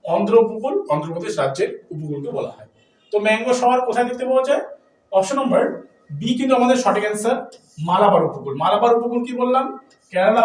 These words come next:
উপকূলের আরেক নাম মালাবার উপকূল, ঠিক আছে। তাহলে হচ্ছে আমাদের কি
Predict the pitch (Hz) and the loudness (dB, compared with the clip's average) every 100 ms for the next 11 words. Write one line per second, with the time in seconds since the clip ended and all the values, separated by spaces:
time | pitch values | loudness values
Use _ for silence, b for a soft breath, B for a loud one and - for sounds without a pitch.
0 | 226 240 233 233 196 202 226 233 254 - | 2 0 -2 2 2 2 0 -4 -4 -6
1 | - _ _ - _ _ _ - _ 147 | -16 _ _ -20 _ _ _ -20 _ -2
2 | 165 175 160 - - 135 - - - _ | 0 2 2 0 -2 -8 -10 -14 -18 _
3 | _ - - _ _ _ _ _ _ _ | _ -20 -20 _ _ _ _ _ _ _
4 | _ 294 294 151 151 156 190 175 180 202 | _ -10 -8 -6 -4 -2 -2 -4 -4 -6
5 | 208 220 | -6 -10